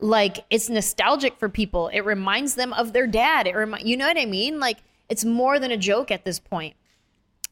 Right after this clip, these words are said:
So now in my shows, I kind of present it as a thank you. I present it as, like,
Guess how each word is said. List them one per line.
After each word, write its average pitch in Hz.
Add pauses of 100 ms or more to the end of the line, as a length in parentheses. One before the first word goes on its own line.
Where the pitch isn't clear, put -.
So 196
now 220
in 254
my 240
shows, 165 (480)
I 214
kind 240
of 233
present 190
it 285 (340)
as 190
a 196
thank 190
you. 294 (580)
I 202
present 202
it 233
as, 185
like, 180